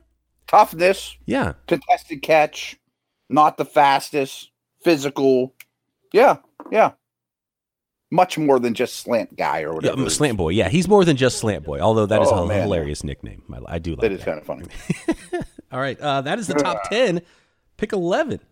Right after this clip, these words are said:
Speaker 2: Matt.
Speaker 1: Okay, this might blow people away, but this guy is a year younger than Thomas. Twenty-seven-year-old Mike Evans.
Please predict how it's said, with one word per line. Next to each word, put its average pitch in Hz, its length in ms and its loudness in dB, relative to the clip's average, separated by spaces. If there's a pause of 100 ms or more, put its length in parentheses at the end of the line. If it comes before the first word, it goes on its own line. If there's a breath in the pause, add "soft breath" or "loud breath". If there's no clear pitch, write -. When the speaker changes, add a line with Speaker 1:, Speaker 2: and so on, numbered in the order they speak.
Speaker 2:
Matt. 95 240 -10 (1400)
Speaker 1:
Okay, 151 520 2 (160)
this 233 220 2
might 226 280 2
blow 175 220 4
people 160 400 -4
away, 117 720 0
but 117 140 -6
this 254 260 -2
guy 190 300 2
is 147 300 -4
a 131 60 -4
year 185 440 -6
younger 160 500 2
than 104 200 -4
Thomas. 85 640 -4 (1800)
Twenty-seven-year-old 185 1160 2
Mike 131 300 0
Evans. 95 500 -4